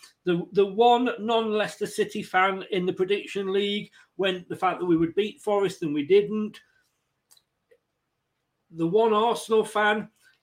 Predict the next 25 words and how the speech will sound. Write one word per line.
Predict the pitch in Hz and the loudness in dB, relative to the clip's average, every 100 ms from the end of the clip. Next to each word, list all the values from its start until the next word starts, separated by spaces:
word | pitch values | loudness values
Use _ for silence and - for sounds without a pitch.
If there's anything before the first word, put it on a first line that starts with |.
| _ - | _ -14
that | 151 170 - | -10 -10 -10
said | - 180 180 - | -4 -2 -2 -4
that | 165 165 | -6 -2
they | 165 | 0
wouldn't | 160 202 170 180 | 2 2 0 -2
beat, | 170 170 165 - - | 4 4 2 -8 -2
um, | 165 160 160 | 2 2 0
Tottenham | - 185 - 185 196 185 - _ _ | -2 -2 -2 -2 -2 -2 -8 _ _
got | - 160 | 0 2
it | 175 | 2
wrong. | 170 190 214 214 - _ _ _ _ | 2 2 2 -2 -8 _ _ _ _
I | 147 156 | -2 0
got | 156 147 | 0 -2
it | 151 | -2
right. | 151 151 156 - - _ - - _ | -2 0 0 -2 -8 _ -20 -20 _
What, | 185 202 214 - | 2 4 4 2
what, | 202 151 143 - - | 0 0 -6 -8 -8
<sighs> | - - _ | -10 -14 _
what | 160 214 | 0 2
a, | 190 | 2
what | 185 233 | 2 2
a | 202 | 2
weekend | 220 220 - 202 190 | 0 -2 0 0 0
of | 180 | 0
football! | 226 208 147 120 110 | 0 0 -2 -2 -4